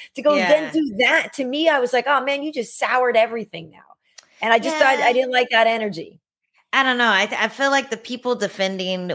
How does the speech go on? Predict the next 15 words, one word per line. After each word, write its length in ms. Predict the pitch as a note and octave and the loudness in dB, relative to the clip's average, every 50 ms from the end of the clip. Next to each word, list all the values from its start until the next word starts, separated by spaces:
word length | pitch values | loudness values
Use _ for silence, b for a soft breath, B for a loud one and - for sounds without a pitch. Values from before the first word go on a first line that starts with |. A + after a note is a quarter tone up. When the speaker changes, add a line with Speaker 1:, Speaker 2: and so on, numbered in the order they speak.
| - - | -8 -12
Speaker 2:
Will 760 | D3+ D#3+ D#3+ F#3 F#3 E3+ D#3 C#3+ C3+ C3+ C#3+ C#3+ - - - | -14 -4 0 2 4 4 4 2 2 0 0 -2 -2 -2 0
are 440 | E3 E3+ E3 D#3+ D#3 D3+ D3+ D3+ C#3+ | 2 4 4 6 4 4 2 0 0
very 340 | - E3+ F3 E3+ E3+ E3+ | 0 0 0 2 2 0
sensitive 680 | E3 - - E3+ E3 D#3+ - F3 D#3+ D#3+ D3+ C#3 B2+ - | -2 -4 -6 -6 -6 -6 -4 -2 0 0 0 0 -2 -6
to 500 | - - E3+ D3+ D3+ D3+ D3 C#3+ C#3+ C3+ C3 - | -8 -4 -2 -2 -2 -2 -4 -4 -6 -8 -10 -6
Jada's, 760 | - E3 D3+ D3 C#3+ D3 D3 C#3+ C#3+ C#3+ C#3 C#3+ - - - - _ - | -2 0 2 2 2 2 2 0 -2 -2 -4 -4 -6 -6 -8 -12 _ -4
uh, 260 | D#3 D3 C#3+ C3+ C3+ | -2 0 0 -2 -2
condition, 680 | - - F#3 E3 D#3+ E3 D3 D3 C#3+ C#3+ G3 G3 G3+ G3+ | -2 -4 -4 0 2 2 2 2 0 0 -2 -2 -2 0
her 260 | F#3+ D#3+ C#3+ C#3 - - | 0 2 2 2 2 2
Speaker 1:
Sure. 260 | C#3 C#3+ - - - | 2 2 2 2 0
Speaker 2:
alopecia 400 | - E3 E3+ E3+ - - F#3 F3+ | 0 -2 -4 -2 -2 -2 -2 -2
thing. 320 | - G#3 A3 A3+ A#3 A#3 A#3 B B B B B B B | 0 0 0 0 0 -2 -6 B B B B B B B
Speaker 1:
I 100 | G3+ F#3+ | 0 2
understand. 640 | G3+ G3 F#3+ F#3 F3+ F3+ F3+ F3 F3 E3+ E3+ E3+ D#3+ | 4 4 4 4 4 2 2 2 0 -2 -4 -6 -10
Speaker 2:
And, 60 | E3 | -12